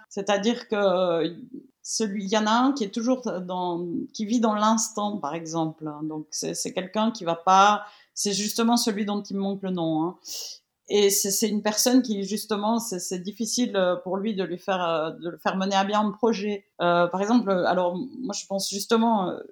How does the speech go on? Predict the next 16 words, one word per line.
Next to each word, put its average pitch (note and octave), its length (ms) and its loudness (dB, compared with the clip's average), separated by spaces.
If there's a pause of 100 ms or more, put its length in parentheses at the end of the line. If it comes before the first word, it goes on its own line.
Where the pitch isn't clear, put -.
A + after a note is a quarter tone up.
(180)
étant G3+ 300 0
une G3 160 0
illustration G3 640 0
parfaite A3 640 -2
de, E3 260 -2
de D#3+ 140 -8
ce - 120 -8
qu'on F3+ 120 -4
appelle E3+ 280 -2
le F3 100 0
mélancolique, F#3 720 0
c'est-à-dire F3+ 520 -6
quelqu'un A3+ 400 2
qui, F3+ 180 -12
qui F#3 160 -12
va, E3+ 240 -2